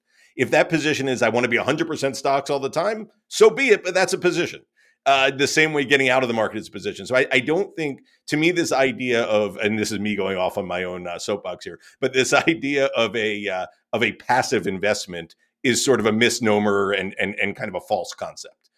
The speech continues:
that, that I do believe every human is making an active decision at all times, even if that active decision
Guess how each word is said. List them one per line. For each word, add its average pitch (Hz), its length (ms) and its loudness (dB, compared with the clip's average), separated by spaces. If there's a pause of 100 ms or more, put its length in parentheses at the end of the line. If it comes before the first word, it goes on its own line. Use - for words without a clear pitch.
(180)
that, 123 180 -4
that 117 120 0
I 110 100 2
do 117 200 -6
believe 107 480 -8 (280)
every 143 360 2
human 107 680 -2 (180)
is 110 140 -4
making 117 280 0
an 117 60 -2
active 113 300 0
decision 104 460 -6
at 101 60 0
all 101 140 -2
times, 110 360 -4
even 135 180 -2
if 107 80 -2
that 117 160 2
active 107 280 -2
decision 104 520 -6